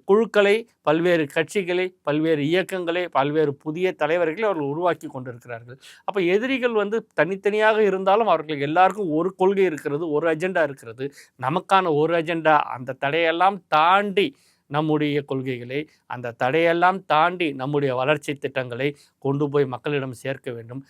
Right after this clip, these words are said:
அது நமக்கு முக்கியம். ஆகவே அரசியல் வயப்படுத்துவது என்பது, அரசியல் மயப்படுத்துவது என்பது இளைஞர்களிடம் ஏதோ ஒரு பயிற்சி வகுப்புகள் நடத்துவது மட்டுமல்ல,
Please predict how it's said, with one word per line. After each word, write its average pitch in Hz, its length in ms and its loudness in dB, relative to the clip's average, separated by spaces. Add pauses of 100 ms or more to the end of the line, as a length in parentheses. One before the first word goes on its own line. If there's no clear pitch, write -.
(140)
அது 151 280 -2
நமக்கு 165 500 -4
முக்கியம். 131 520 -8
ஆகவே 139 500 -2 (220)
அரசியல் 151 600 -2
வயப்படுத்துவது 127 760 -6
என்பது, 120 440 -8
அரசியல் 143 420 -6
மயப்படுத்துவது 135 680 -6
என்பது 117 460 -14 (240)
இளைஞர்களிடம் 135 720 -2 (300)
ஏதோ 127 200 -6
ஒரு 127 200 -4
பயிற்சி 156 420 -2
வகுப்புகள் 151 480 -4
நடத்துவது 131 440 -2
மட்டுமல்ல, 117 640 -8